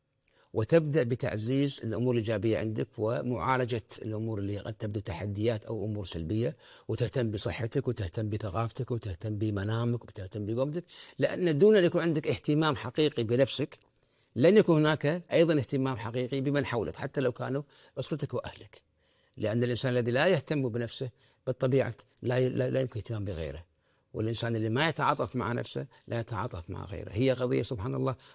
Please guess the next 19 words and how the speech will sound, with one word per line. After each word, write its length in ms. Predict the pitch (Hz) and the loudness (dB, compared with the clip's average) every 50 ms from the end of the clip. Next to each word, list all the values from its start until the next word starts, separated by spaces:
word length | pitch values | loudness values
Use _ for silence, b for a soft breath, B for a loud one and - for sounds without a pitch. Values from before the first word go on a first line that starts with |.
| B B | B B
مترتبة 520 | 117 113 - 131 139 - - 123 117 117 | -6 -4 -2 -4 -4 -2 -4 -4 -4 -4
على 180 | - 113 104 92 | -4 -4 -6 -6
شيء. 160 | - - - | -8 -8 -6
بعض 140 | - - 127 | -2 -2 0
الناس 360 | 131 127 131 135 131 - - B B B B B B B | 2 2 2 2 0 -2 -6 B B B B B B B
ينسى 460 | 113 135 160 175 160 - - 147 135 | 2 4 6 6 4 2 0 -2 -2
نفسه، 540 | 123 117 117 107 - - - - - - - - _ _ _ _ _ _ _ _ _ _ _ _ - | 0 -2 -2 -4 -6 -8 -10 -12 -12 -14 -18 -20 _ _ _ _ _ _ _ _ _ _ _ _ -2
ينسى 400 | 117 131 139 127 - - 123 123 | 0 2 2 2 2 0 0 2
نفسه 320 | 131 127 - - 127 117 | 0 -2 -2 -2 -4 -4
تماما، 420 | 113 - 113 113 123 123 120 123 120 | -2 -2 -4 -2 0 0 0 -2 -2
يفكر 280 | - 135 - - 117 | -4 -4 -6 -6 -8
فقط 260 | - - 131 127 117 - | -8 -8 -6 -6 -6 -6
بالآخرين. 540 | - 101 - - 98 - - 90 85 76 - _ _ _ _ _ _ _ _ _ - | -6 -8 -8 -8 -8 -8 -8 -8 -8 -10 -10 _ _ _ _ _ _ _ _ _ -8
والله 200 | 104 98 92 104 | -6 -4 -4 -2
نقول 200 | 110 113 113 104 | -2 -2 -2 -2
هذا 160 | 98 113 110 | -2 -4 -4
إنسان 320 | 113 113 107 - 117 117 117 | -4 -6 -6 -6 -6 -6 -6
ممتاز، 380 | 113 107 - 98 71 - - - | -6 -6 -8 -8 -10 -10 -10 -8
لا، 160 | - 131 - | -6 -8 -6